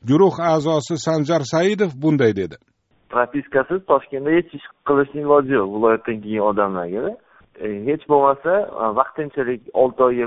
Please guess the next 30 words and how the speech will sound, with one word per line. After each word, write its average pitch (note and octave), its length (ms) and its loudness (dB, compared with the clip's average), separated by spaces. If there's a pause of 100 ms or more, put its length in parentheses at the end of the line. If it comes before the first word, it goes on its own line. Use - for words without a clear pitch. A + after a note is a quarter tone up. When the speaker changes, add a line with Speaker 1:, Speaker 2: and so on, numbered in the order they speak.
Speaker 2:
qo'yilgan A#2 400 -4
propiska A#2+ 500 -6
asosida B2 440 -2 (760)
maktabga B2+ 480 -6
qabul C#3 300 0
qilinadi. G#2 400 -4
U A2 40 -8 (100)
propiskasi B2 600 -6
bo'lmasa, B2+ 360 -4 (260)
bog'chaga B2 500 -4
ham, D3 100 -6 (100)
maktabga B2 460 -8
ham B2+ 160 -6
qabul A#2+ 280 0
qilinmaydi. F#2 440 -6 (580)
Olti B2 280 0
oyga A2 260 0 (580)
временный D3 480 2
propiska A#2+ 500 -2
deydi-da. G#2+ 300 0 (480)
E, - 20 -2 (200)
ikkinchisi D3 480 -6 (100)
постоянный D#3 560 2
propiska A2 520 0
bor. G2 180 0
U - 20 -4 (220)
hech F3 180 2 (100)
bo'lmaganda C#3 640 2 (560)
vaqtinchalik D3 680 0
ro'yxatda C#3+ 420 0